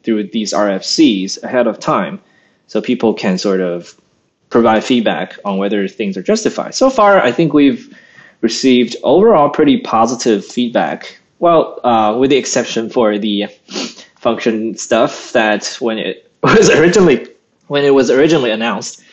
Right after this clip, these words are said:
Uh, but other than that, most of the breaking changes, although, like,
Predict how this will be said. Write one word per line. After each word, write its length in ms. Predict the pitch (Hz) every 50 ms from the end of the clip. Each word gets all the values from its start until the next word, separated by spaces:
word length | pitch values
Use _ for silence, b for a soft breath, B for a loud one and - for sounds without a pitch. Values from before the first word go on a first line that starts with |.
| b b b b b b _
Uh, 340 | 113 117 113 110 107 107 107
but 560 | 104 - 131 127 123 117 117 120 - - - - -
other 180 | 208 269 330
than 160 | 359 349 285
that, 200 | 220 202 190 180
most 260 | 160 175 190 190 - 202
of 60 | 160
the 60 | 139
breaking 220 | 160 156 156 165
changes, 220 | 139 151 151 147 139
although, 300 | 156 160 226 233 220 -
like, 460 | 147 139 147 143 135 - - -